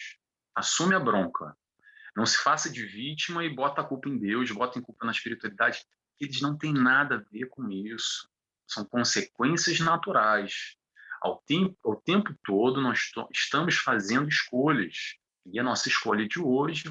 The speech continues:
vai reverberar, vai trazer algum tipo de resposta, positiva ou negativa. Não vamos só colocar no âmbito negativo, que tudo a gente tá fazendo errado, que, ah, as minhas escolhas são as piores. Não,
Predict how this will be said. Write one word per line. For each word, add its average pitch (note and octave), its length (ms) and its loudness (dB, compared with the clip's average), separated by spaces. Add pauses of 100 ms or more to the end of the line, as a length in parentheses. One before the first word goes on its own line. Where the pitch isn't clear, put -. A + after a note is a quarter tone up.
vai D3 260 0
reverberar, C#3+ 880 2 (460)
vai B2+ 180 2
trazer C3+ 320 0
algum C#3+ 280 -8
tipo E3+ 580 -8 (500)
de B2+ 120 -8
resposta, C#3+ 840 0 (240)
positiva A#3 720 0
ou A#3 80 -4
negativa. G3+ 680 -2
Não D3+ 120 -6
vamos G3+ 240 -4 (260)
só D#3+ 320 0
colocar D3 480 2
no B2+ 100 -2
âmbito C#3 280 -6
negativo, B2 880 -6
que - 180 -20
tudo B2 220 -12
a G#2 40 -2
gente A#2 160 -4
tá A2+ 80 -4
fazendo G#2 260 -4
errado, F2+ 840 0 (340)
que, - 100 -4
ah, B2 120 4
as A2 100 0
minhas A2+ 160 -4
escolhas - 300 -6
são G#2+ 100 -6
as - 80 -2
piores. G2 720 -2
Não, E3+ 300 2